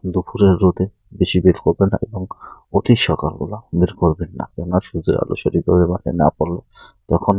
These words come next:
ঘাসের উপরে ব্যাকটেরিয়া বা ছত্রাক থাকে, এটা খেলে গরুর অনেক সময় সমস্যা হয়। আবার অনেক সময় রাতের অন্ধকারে গরুকে খাওয়ানো যাবে না, এই সময় ব্যাকটেরিয়া বা ছত্রাকের উদ্ভব বেড়ে যায়, কেননা সূর্যের আলো থাকে না।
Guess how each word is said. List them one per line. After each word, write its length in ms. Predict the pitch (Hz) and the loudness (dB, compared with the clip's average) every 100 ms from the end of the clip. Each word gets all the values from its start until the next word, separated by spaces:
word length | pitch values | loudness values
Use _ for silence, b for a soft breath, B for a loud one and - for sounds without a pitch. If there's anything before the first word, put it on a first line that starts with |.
| 85 | -2
ঘাসের 300 | - - - - | -2 -2 -2 -6
উপরে 200 | - 87 85 | -2 0 2
ব্যাকটেরিয়া 500 | - 80 82 92 95 | 0 0 4 4 4
বা 140 | 110 - | 0 -6
ছত্রাক 400 | - 80 - 90 - | -2 -2 0 -6 -6
থাকে, 220 | - 85 - B B B - | -2 -2 -2 B B B -6
এটা 160 | 80 98 - | -4 -4 2
খেলে 180 | 87 90 | 4 4
গরুর 240 | 82 - - - | 2 0 -4 -10
অনেক 160 | 95 92 | -16 -14
সময় 180 | - 98 - | -10 -10 -10
সমস্যা 380 | 90 90 - 113 | -8 -4 -4 -2
হয়। 160 | - - _ B B B - | -4 -4 _ B B B -8
আবার 180 | - - | -6 -4
অনেক 140 | 92 - | -4 -4
সময় 200 | 92 82 | -4 -2
রাতের 240 | 80 - 85 | -4 -4 -4
অন্ধকারে 400 | 90 85 95 90 - b b b _ | -4 -8 -2 -2 -2 b b b _
গরুকে 320 | - - - 85 - _ - - | -10 -4 -4 -4 -8 _ -20 -10
খাওয়ানো 260 | - 87 90 | -2 0 0
যাবে 200 | 95 98 98 | -4 -8 -8
না, 40 | 92 | -8
এই 40 | - | -6
সময় 220 | - 95 B B B _ 90 | -2 -2 B B B _ -2
ব্যাকটেরিয়া 600 | 87 92 87 - - 98 - - | 0 0 -2 -4 0 0 0 -2
বা 80 | 85 - | 0 0
ছত্রাকের 480 | - - - 90 95 - | -2 -2 0 2 0 -2
উদ্ভব 240 | - 90 87 | -2 0 2
বেড়ে 200 | 87 101 87 | 0 -2 -2
যায়, 180 | - - b b _ | -4 -6 b b _
কেননা 240 | - 92 98 | 2 4 4
সূর্যের 280 | - 87 92 | 0 2 4
আলো 160 | 76 - - - | 2 0 -10 -6
থাকে 240 | - - | -4 0
না। 100 | 76 | -2